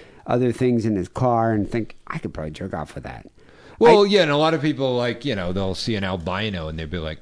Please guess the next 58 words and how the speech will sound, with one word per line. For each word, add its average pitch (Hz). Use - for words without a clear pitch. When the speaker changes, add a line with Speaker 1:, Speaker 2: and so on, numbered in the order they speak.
Speaker 2:
"You 135
know 180
what? 196
I 156
bet 277
if 294
I 135
killed 147
him 95
and 85
ground 92
his 95
heart 104
into 87
a 80
fine 95
Speaker 1:
<laughs> -
Speaker 2:
paste, -
it 113
would 107
give 110
me 107
a 98
big 92
boner." 101
Speaker 1:
It, -
it 120
Speaker 2:
A 117
lot 139
of 160
Speaker 1:
probably 151
Speaker 2:
people 139
Speaker 1:
would. 117
Speaker 2:
think 143
that 90
way. 82
You 101
know, 98
they 98
Speaker 1:
<laughs> -
They 98
Speaker 2:
just 120
see 170
Speaker 1:
do. 117
Speaker 2:
things 85
and 90
they 85
think, 87
"Huh." 131
Speaker 1:
That's, -
that's 131
African 127
Viagra. 90
It's 98
Speaker 2:
Right, 117
Speaker 1:
actually, 101
Speaker 2:
yeah. 104
Speaker 1:
it's 87